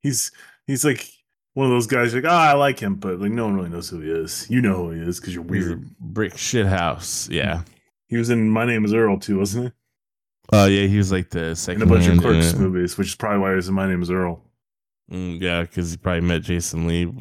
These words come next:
Speaker 2: um, while they were both hanging around Kevin Smith's wiener.
Speaker 1: It's good work if you can get it, you know,
Speaker 2: <laughs>
Speaker 1: hanging around Kevin Smith's wiener. A lot of people have made careers off of Kevin Smith's wiener.
Speaker 2: Ben Affleck.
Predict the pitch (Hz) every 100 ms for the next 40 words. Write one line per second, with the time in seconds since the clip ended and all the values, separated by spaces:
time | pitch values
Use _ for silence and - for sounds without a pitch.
0 | 92 87 87 87 87 87 90 90 87 90
1 | 90 90 95 90 90 90 - 98 95 92
2 | 110 101 - 107 107 92 87 90 - _
3 | _ _ - 151 131 208 202 226 156 131
4 | 123 123 117 101 92 104 113 110 110 110
5 | 107 107 113 98 110 104 110 113 123 151
6 | 151 160 131 123 120 110 113 107 98 95
7 | 98 - 98 90 92 87 92 90 82 -
8 | - - 95 110 110 101 92 98 92 -
9 | -